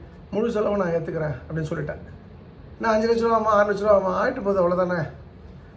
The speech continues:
ரெண்டாவது, அதை விட முக்கியமானது, இருபது பேருக்கும் சும்மா அந்த பட்டயம்,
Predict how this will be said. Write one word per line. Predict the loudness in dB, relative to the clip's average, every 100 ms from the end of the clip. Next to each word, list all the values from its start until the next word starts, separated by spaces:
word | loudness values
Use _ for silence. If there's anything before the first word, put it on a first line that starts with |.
| -6
ரெண்டாவது, | -2 4 4 4 -2 -10 -16 -18 -20 -20 -20 -18 -4
அதை | 4 4
விட | 4 0
முக்கியமானது, | -2 0 0 2 0 -2 -4 -6 -12 -20 -18 -18 -18 -20 -20 -20 -20 -20 -20 -20 -20 -20 -20 -20 -16 -4
இருபது | 2 6 6
பேருக்கும் | 4 2 2 0 -2 -6 -12 -16
சும்மா | -10 0 2
அந்த | 4 2
பட்டயம், | 4 4 6 4